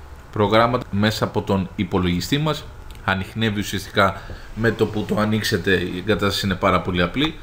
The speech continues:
Βλέπουμε εδώ το interface, μας εμφανίζει από πάνω ως κάτω όλα τα προγράμματα ανάλογα με το μέγεθος.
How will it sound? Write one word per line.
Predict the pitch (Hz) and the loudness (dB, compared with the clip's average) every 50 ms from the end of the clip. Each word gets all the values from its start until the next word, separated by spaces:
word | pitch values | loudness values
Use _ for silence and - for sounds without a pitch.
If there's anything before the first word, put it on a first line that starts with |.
| - - - - - - - | -16 -16 -16 -16 -14 -8 -2
Βλέπουμε | 92 104 107 101 98 98 95 | 2 4 4 4 4 2 0
εδώ | 92 95 | 0 0
το | 90 98 95 92 | 0 0 0 0
interface, | 87 90 85 - 135 143 143 139 - | 0 -2 -2 0 2 2 2 0 -2
μας | 117 113 104 - | -4 -4 -4 -2
εμφανίζει | 113 104 104 104 101 107 113 113 104 101 98 90 85 - - - - - - - - - - - - - - - - - - - - - - | -2 0 2 2 2 4 2 0 0 0 -2 -4 -4 -6 -10 -16 -18 -18 -18 -18 -18 -18 -18 -20 -20 -20 -20 -20 -20 -20 -20 -20 -20 -6 -2
από | - 165 - - 131 | 0 0 0 0 -2
πάνω | 127 - 135 127 120 113 | -2 0 0 0 0 0
ως | 110 - | -2 0
κάτω | - 120 113 110 101 110 - - | 2 4 4 4 2 0 -6 -4
όλα | - 113 120 117 110 | 0 2 4 6 6
τα | 104 101 | 4 4
προγράμματα | 90 92 98 104 104 104 101 98 104 | 2 2 2 2 2 2 0 0 0
ανάλογα | 104 107 104 98 98 98 | 2 2 2 2 2 0
με | 98 98 | 0 0
το | 101 101 | 0 0
μέγεθος. | 101 104 107 101 95 95 - - 87 - - - | 2 2 2 2 2 0 0 -2 -4 -4 -4 -6